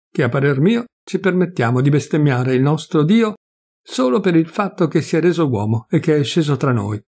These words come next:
O almeno così ci hanno detto, e anche perché lui può fare tutto ciò che vuole. Anche questo ci hanno detto. Capite?", guardò il barista e poi guardò me. Il barista batté la mano sul piano di formica verde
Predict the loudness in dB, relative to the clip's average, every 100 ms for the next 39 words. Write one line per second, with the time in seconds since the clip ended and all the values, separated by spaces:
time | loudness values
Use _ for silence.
0 | _ _ _ _ -2 0 2 2 0 -4
1 | _ -2 0 -2 -8 -6 -2 0 0 0
2 | 0 -2 -2 _ _ _ _ _ 0 0
3 | 0 0 0 -2 -6 -8 -12 _ -2 0
4 | 0 -2 _ _ _ _ -2 -2 -2 0
5 | 0 0 -2 -2 -2 -2 -2 -2 -4 -6
6 | -8 _ _ _ _ -2 0 0 -2 -4
7 | -4 -2 0 2 2 0 -2 -2 -4 -6
8 | _ _ _ _ _ -6 -4 -4 -2 -4
9 | -4 _ -6 -4 -2 -2 0 0 0 -2
10 | -4 -4 -8 -4 -2 0 0 2 2 2
11 | -2 -8 _ _ _ _ _ _ _ -2
12 | 0 0 0 -2 -4 -4 -4 -2 0 0
13 | 0 2 0 0 -2 -2 -4 0 2 2
14 | 0 0 0 0 0 0 -2 -2 -4